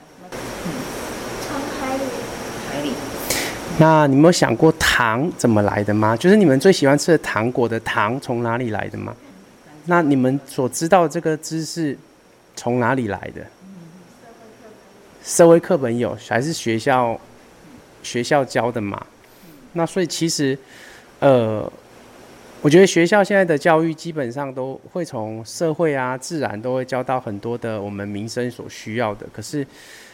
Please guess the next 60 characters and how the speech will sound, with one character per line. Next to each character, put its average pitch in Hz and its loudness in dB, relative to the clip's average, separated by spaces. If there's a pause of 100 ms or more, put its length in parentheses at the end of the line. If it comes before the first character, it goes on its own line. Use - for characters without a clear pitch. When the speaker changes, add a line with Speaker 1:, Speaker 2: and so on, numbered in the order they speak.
(220)
Speaker 3:
呃， 107 -4
我 120 -6
觉 147 0
得 151 -6
台 143 0
湾 175 2
的 156 0
很 113 -4
多 131 -6
的 131 -6
教 135 -2
育 135 -6
都 131 -8
是 139 -12
知， - -12 (120)
知 190 -4
其 123 -4
然 113 2
不 143 -8
知 139 -8
其 113 -8
所 113 -4
以 127 -4
然， 98 -8
就 127 -12
是 135 -6
像 147 -2 (720)
我 147 -2
记 247 0
得 165 6
我 147 2
小 117 -2
时 131 -8
候 147 0 (340)
很 117 -2
喜 117 -8
欢 135 -2
问 147 -2
为 151 0
什 - -8
么， 50 -12 (560)
可 117 -6
是 156 -6
为 208 2
什 131 -2
么 113 -6
的 113 -6
情 113 -10
况 143 -2
之 131 -8
下， 123 0 (680)
以 143 2
前 135 4
的 131 4
家 156 2
长 113 -6
答 107 -8
不 131 -10
出 127 -6
来， 120 0